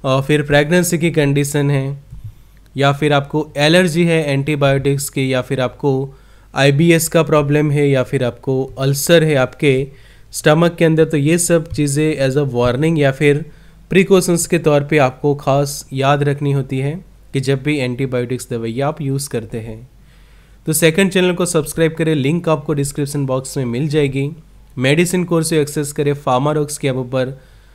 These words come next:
और सीखे दवाइयों के बेसिक यूज़ के बारे में, डोज, साइड इफेक्ट, वार्निंग and contraindications को एक साल तक अफोर्डेबल प्राइस में सीखे दवाई, अ, मेडि-, बीमारियों के बेसिक यूज़ के बारे में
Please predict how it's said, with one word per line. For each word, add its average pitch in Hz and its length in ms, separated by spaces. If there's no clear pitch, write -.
और 139 200
सीखे 190 360
दवाइयों 175 360
के 175 100
बेसिक 147 420
यूज़ 156 180
के 160 80
बारे 147 220
में, 147 180
डोज, 143 200
साइड 143 260
इफेक्ट, 143 360
वार्निंग 135 400
and 165 100
contraindications 139 760
को - 220
एक 190 200
साल 160 260
तक 156 360
अफोर्डेबल 165 520
प्राइस 151 280
में 156 120
सीखे 156 360
दवाई, 160 440
अ, 139 240
मेडि-, 139 460
बीमारियों 139 520
के 135 100
बेसिक 151 400
यूज़ 165 180
के 165 100
बारे 147 240
में 151 240